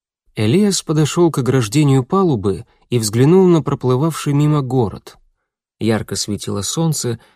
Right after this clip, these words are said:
и чем дальше они отплывали от причала, тем тише становились возгласы толпы и громче крики чаек и шум волн, бившихся о борт могучего корабля.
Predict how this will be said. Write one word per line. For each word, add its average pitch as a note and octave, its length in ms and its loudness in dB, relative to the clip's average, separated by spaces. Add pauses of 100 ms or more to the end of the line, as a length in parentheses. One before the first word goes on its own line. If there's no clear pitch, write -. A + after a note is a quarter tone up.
(260)
и A#2 80 -2
чем B2 240 -2
дальше F3+ 320 -2
они D3+ 160 2
отплывали C3 540 -2
от A2+ 140 -2
причала, A#2 640 -4 (380)
тем C#3 240 -2
тише G3 320 -2
становились C#3+ 680 -2
возгласы C3 600 -2
толпы A#2+ 580 -2 (320)
и C3 80 -2
громче F#3 500 2
крики D3+ 360 -2
чаек E3+ 460 -4
и C#3+ 140 -6
шум D3+ 380 -2
волн, G#2+ 560 0
бившихся A2 640 -4
о G2+ 40 -4
борт A#2+ 380 -4
могучего G#2+ 580 -4
корабля. G2+ 580 -8